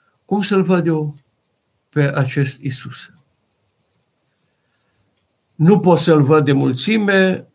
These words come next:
să mă postez în fața mulțimii nu pot, pentru că aș risca să strige mulțimea de oameni la mine, de altfel sunt un antipatic lor, nu mă pot expune", se va fi gândit el.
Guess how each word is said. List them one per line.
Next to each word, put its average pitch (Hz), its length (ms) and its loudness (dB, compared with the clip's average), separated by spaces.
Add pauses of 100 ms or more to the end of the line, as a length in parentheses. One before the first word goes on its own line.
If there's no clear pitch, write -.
(220)
să - 220 2
mă 175 180 6
postez 165 540 2
în 165 160 4
fața 165 320 2
mulțimii 151 540 2
nu 180 180 4
pot, 160 400 2 (1040)
pentru 165 280 2
că 165 100 2
aș 156 140 4
risca 151 360 2
să 156 160 0
strige 185 440 2
mulțimea 143 540 0
de 135 100 -2
oameni 135 400 0
la 131 100 -2
mine, 190 580 2
de 180 180 -2
altfel 147 340 0
sunt 147 300 -2
un 143 440 -2 (360)
antipatic 156 760 0
lor, 175 400 0 (320)
nu 180 160 2
mă 220 120 4
pot 165 200 2
expune", 151 840 0
se 170 160 -2
va 156 120 4
fi 151 140 0
gândit 151 420 0
el. 143 360 -4